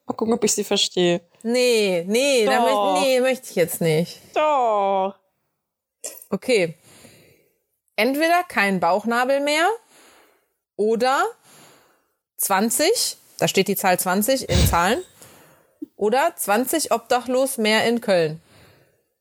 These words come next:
Speaker 2: <laughs> Okay, gut. Ich schätze mal, der hat sich einfach vertippt, aber wenn ich ihm halt schreibe, check ich nicht, dann hätte er das ja korrigieren können. Du checkst, was, zwanzig?
Speaker 1: Zwanzig, <laughs> zwanzig Obdachlose?
Speaker 2: Ach,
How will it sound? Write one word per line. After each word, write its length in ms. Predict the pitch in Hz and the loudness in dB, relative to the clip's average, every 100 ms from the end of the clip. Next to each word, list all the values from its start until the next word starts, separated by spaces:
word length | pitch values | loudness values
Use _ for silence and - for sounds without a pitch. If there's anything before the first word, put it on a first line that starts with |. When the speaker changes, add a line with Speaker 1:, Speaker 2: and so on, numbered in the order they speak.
| _ _ _ _ _ _ _ _ _ _ _ _ _ _ _ _ _ _ _ _ _ _ _ _ _ _ | _ _ _ _ _ _ _ _ _ _ _ _ _ _ _ _ _ _ _ _ _ _ _ _ _ _
Speaker 2:
<laughs> 960 | - - - - - - - - - - 415 - _ _ - | -20 -20 -6 -6 -4 -2 0 2 0 2 -2 -4 _ _ -8
Okay, 260 | 180 - | -4 -2
gut. 280 | 170 185 - - - - - | 0 0 -2 -10 -20 -10 -4
Ich 140 | 208 | 0
schätze 300 | 233 262 269 | 0 0 0
mal, 100 | 277 | 0
der 120 | 247 247 | 2 0
hat 80 | |
sich 80 | 247 | 0
einfach 180 | 233 233 | -2 -2
vertippt, 440 | 214 185 339 349 | -2 0 -2 0
aber 200 | 220 208 | 0 2
wenn 120 | 202 226 | 2 0
ich 120 | 233 | 0
ihm 100 | 233 | 0
halt 140 | 196 | 0
schreibe, 260 | - 226 220 | 0 0 0
check 240 | - 285 | -2 -2
ich 160 | 302 - | -2 0
nicht, 320 | 214 320 - - - - | 0 0 -4 -16 -18 -12
dann 120 | - 240 | -4 0
hätte 100 | 233 | 2
er 40 | |
das 60 | 226 | 0
ja 100 | 220 | 0
korrigieren 500 | 262 233 214 294 277 | 0 -2 -2 0 0
können. 160 | 196 | 0
Du 60 | 185 | 0
checkst, 400 | - 320 - - | 0 0 0 -4
was, 100 | 214 - _ | -4 -4 _
zwanzig? 400 | - 185 240 302 494 554 - - - - - _ _ _ _ _ _ _ _ _ | -4 -2 -2 0 0 0 -4 -20 -20 -20 -20 _ _ _ _ _ _ _ _ _
Speaker 1:
Zwanzig, 400 | - - 220 - - | -4 0 0 -2 0
<laughs> 880 | 240 - - - - - - - _ | 2 2 0 -4 -2 -2 -6 -8 _
zwanzig 460 | - - 214 226 208 | -8 -6 0 0 0
Obdachlose? 360 | - 269 269 | 0 -2 2
Speaker 2:
Ach, 180 | 359 | 2